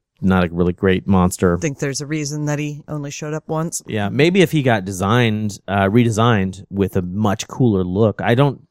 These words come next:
Speaker 1: I don't even have a Gabra to show you guys in the, in the, in the H Q here. I don't have him in my roster of monsters.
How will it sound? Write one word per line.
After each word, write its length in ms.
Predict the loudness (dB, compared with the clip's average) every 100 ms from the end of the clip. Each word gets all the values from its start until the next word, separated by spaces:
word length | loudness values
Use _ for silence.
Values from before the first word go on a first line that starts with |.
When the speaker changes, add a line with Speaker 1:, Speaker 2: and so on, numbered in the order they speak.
| _
Speaker 1:
I 200 | -6 0
don't 140 | 4 4
even 160 | 4
have 400 | 2 2 4 2
a 100 | -2 -8
Gabra 720 | -2 0 2 4 4 2 -2 _ -8
to 120 | -6
show 200 | 0 4
you 160 | 4 2
guys 420 | 0 -4 -6 -10
in 180 | -14 -10
the, 160 | -12 -12
in 200 | -8 -6
the, 200 | -6 -8 -10 _ _ _ -8
in 140 | -4
the 120 | -2
H 220 | -4 -8 0
Q 140 | 0
here. 240 | 2 -2 -2
I 40 |
don't 180 | -2 0
have 160 | 0 0
him 180 | 0
in 160 | 0 -2
my 160 | -2 -2
roster 460 | 0 -2 -4 -4
of 100 | -2
monsters. 580 | -2 -6 -6 -8 -8 -12